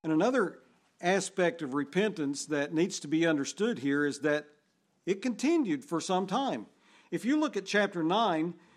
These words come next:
verse one, "Now on the twenty-fourth day of this month, the people of Israel were assembled with fasting and,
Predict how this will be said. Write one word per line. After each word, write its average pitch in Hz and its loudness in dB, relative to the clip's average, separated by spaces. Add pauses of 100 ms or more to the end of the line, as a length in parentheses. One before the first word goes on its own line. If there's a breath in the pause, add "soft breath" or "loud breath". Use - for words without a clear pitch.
(220 soft breath)
verse 196 -2
one, 170 0 (240 soft breath)
"Now 180 2
on 185 4
the 170 0
twenty-fourth 208 -2
day 202 4
of 151 0
this 170 0
month, 220 0
the 185 -6
people 190 -2
of 165 2
Israel 165 2
were 156 0
assembled 190 -2
with 143 -6
fasting 185 0
and, 147 -2